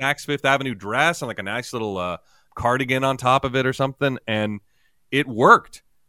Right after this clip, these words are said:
Her clientele is super classy now. The men are nicer. The, the pay is great. It, it, you know, she can't thank Larry enough for what he did. Uh, and if she can ever do anything for him, and he goes, "Well,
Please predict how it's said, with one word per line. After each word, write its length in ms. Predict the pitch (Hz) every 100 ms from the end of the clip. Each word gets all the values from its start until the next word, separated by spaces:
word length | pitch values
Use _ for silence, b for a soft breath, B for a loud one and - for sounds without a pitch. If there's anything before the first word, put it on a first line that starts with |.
| _ -
Her 160 | 143
clientele 880 | - 147 165 160 143 170 180 156 156 -
is 540 | 127 127 123 113 - _ _ _ -
super 360 | - 190 196
classy 420 | 165 135 101 - 95
now. 280 | 85 87 110
The 100 | 101
men 300 | 107 131 160
are 100 | 139
nicer. 580 | 113 98 90 98 101
The, 220 | 120 110 104
the 80 |
pay 280 | 95 123 147
is 140 | 135 98
great. 420 | 98 85 85 101
It, 200 | 104 98 _
it, 140 | 95 85
you 120 | 104
know, 80 | 90
she 160 | - 104
can't 260 | 135 131
thank 260 | 127 120 101
Larry 240 | 104 101 95
enough 320 | 92 85 - _ _ _
for 420 | - 101 95 90 92
what 180 | 92 95
he 100 | 92
did. 380 | 87 87 87 82 _ _ -
Uh, 260 | 92 92 92
and 440 | 117 107 104 101 101
if 240 | - 101
she 120 | -
can 100 | 113
ever 120 | 127 135
do 140 | 139
anything 240 | 135 135
for 140 | 117 117
him, 400 | 135 107 92 98 _ _ _
and 140 | 110 123
he 80 | 127
goes, 180 | 127
"Well, 400 | 120 254 381 320